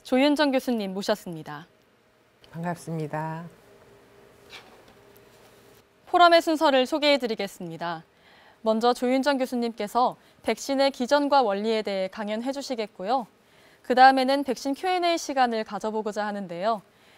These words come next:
Speaker 1: 저희가 포럼 전에 고대 구성원분들께 백신에 대한 궁금증을 미리 설문조사로 여쭤봤었어요. 그 질문들을 바탕으로 전문가분들과 함께 이야기 나눠보겠습니다. 작년 일월,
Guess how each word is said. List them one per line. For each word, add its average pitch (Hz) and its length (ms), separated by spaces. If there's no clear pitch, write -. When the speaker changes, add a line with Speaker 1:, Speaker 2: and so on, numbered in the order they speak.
Speaker 1:
저희가 240 320
포럼 370 300
전에 262 340
고대 233 280
구성원분들께 233 1080
백신에 294 400
대한 277 220
궁금증을 240 640
미리 196 200
설문조사로 320 680
여쭤봤었어요. 208 1000
그 - 140
질문들을 285 480
바탕으로 226 560
전문가분들과 220 880
함께 277 400
이야기 233 400
나눠보겠습니다. 175 920
작년 240 500
일월, 208 400